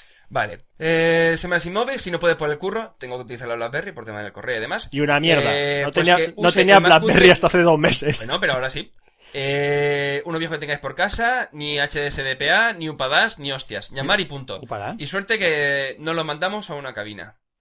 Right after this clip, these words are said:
Speaker 1: Eh, hombre, un saludo. Eh,
Speaker 3: Un
Speaker 1: básicamente,
Speaker 3: saludo, Tony.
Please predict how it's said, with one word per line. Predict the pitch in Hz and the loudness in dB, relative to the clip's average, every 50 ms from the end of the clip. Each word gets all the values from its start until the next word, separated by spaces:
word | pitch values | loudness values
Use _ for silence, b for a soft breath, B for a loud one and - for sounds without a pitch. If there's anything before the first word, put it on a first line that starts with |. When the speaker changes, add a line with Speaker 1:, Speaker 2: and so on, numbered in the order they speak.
| _ | _
Speaker 1:
Eh, | - 120 117 123 | -10 -8 -8 -8
hombre, | 147 151 131 104 - - | -6 -6 -8 -8 -10 -12
un | 143 131 | -14 -16
saludo. | 135 104 90 - - - | -14 -14 -14 -14 -10 -8
Eh, | 123 123 123 123 123 123 120 | -6 -6 -4 -4 -4 -4 -4
Speaker 3:
Un | 113 | -6
Speaker 1:
básicamente, | 123 143 151 190 170 170 214 214 190 185 185 | -8 -8 -2 2 2 4 6 6 6 8 8
Speaker 3:
saludo, | 190 190 170 | 8 6 4
Tony. | 135 113 | 2 -4